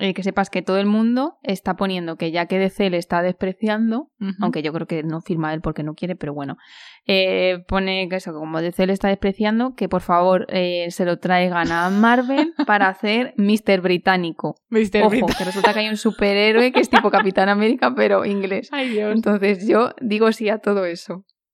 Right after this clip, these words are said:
Speaker 2: Ay, Dios, mister Británico.
Speaker 1: No va a pasar, pero bueno.
Speaker 2: No va a pasar, ¿no? Pero oye,
Speaker 1: Ya
Speaker 2: soñar
Speaker 1: está.
Speaker 2: es gratis.
Speaker 1: Hmm.
Speaker 2: Pues no sé, a lo mejor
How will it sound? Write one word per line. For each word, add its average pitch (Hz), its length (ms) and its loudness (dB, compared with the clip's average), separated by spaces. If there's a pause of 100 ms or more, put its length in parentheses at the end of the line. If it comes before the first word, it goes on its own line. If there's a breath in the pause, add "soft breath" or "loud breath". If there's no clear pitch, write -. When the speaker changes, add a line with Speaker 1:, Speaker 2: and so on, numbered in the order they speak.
(200)
Speaker 2:
Ay, 175 260 -20
Dios, 175 420 -16 (160)
mister 190 380 -10
Británico. 180 420 -4
Speaker 1:
No 190 60 2
va 190 60 2
a - 40 -4
pasar, 170 400 0
pero 160 240 -2
bueno. 160 220 -4
Speaker 2:
No 170 60 -6
va 165 60 -2
a 160 40 -6
pasar, 165 400 -6
¿no? 175 220 -12 (120)
Pero 185 220 -2
oye, 202 340 -4
Speaker 1:
Ya 190 60 -20
Speaker 2:
soñar 185 300 -4
Speaker 1:
está. 196 240 -2
Speaker 2:
es 185 60 -2
gratis. 185 540 -4 (240)
Speaker 1:
Hmm. 202 60 0
Speaker 2:
Pues 190 440 6
no 202 160 -2
sé, 208 320 -4
a 208 80 -2
lo 185 100 -6
mejor 196 1120 -4